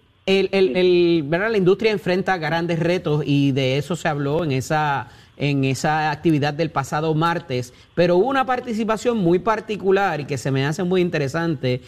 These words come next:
Speaker 1: de este señor Brock Pierce, que, eh, ¿verdad? Representa un núcleo de empresarios puer-, eh, que, que se mudan a Puerto Rico y, y todo ese componente.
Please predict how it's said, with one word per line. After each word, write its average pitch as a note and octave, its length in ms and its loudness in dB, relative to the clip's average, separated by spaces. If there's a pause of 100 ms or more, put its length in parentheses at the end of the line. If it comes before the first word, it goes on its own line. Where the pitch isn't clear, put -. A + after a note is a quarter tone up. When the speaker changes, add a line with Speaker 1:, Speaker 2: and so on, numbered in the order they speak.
(200)
Speaker 1:
de D#3 300 2
este E3 300 0
señor G3+ 300 2
Brock E3+ 340 0
Pierce, F#3 340 2
que, D#3 360 0
eh, C#3+ 220 0
¿verdad? E3 320 -2
Representa D3 800 -2 (220)
un D#3+ 180 2
núcleo F3 560 2
de D3 200 -2
empresarios D#3 800 0
puer-, E3+ 260 -2
eh, D3+ 440 0
que, C#3 200 0
que D#3 100 -2
se C3+ 100 -2
mudan F3 300 2
a D#3 100 -4
Puerto D3+ 240 -4
Rico D#3+ 420 0
y, C#3+ 260 -2
y C#3+ 140 2
todo D3 280 0
ese D#3 180 -4
componente. D#3 720 -2